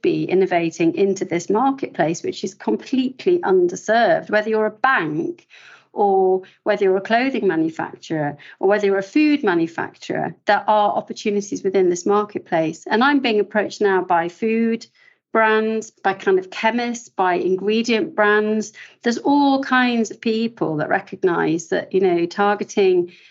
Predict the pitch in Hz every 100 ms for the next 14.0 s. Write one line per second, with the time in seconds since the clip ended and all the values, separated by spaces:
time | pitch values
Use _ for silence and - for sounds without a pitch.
0 | - 196 196 190 190 - - 190 190 185
1 | - 180 175 196 196 185 175 185 196 196
2 | - 160 - - - 214 226 285 285 269
3 | 214 196 214 196 190 196 202 196 - 214
4 | 208 196 180 190 - 202 208 220 214 208
5 | 208 185 170 165 180 165 151 - - 190
6 | - 196 139 - 180 175 - _ _ _
7 | - 262 254 233 214 220 214 196 190 180
8 | 170 170 180 202 208 196 185 - - 180
9 | 175 170 170 175 147 151 - 185 202 202
10 | 220 226 226 202 - 208 202 190 170 170
11 | 175 190 - 220 226 196 196 - - -
12 | 226 214 214 175 170 165 170 175 165 -
13 | 190 180 180 185 170 165 147 147 _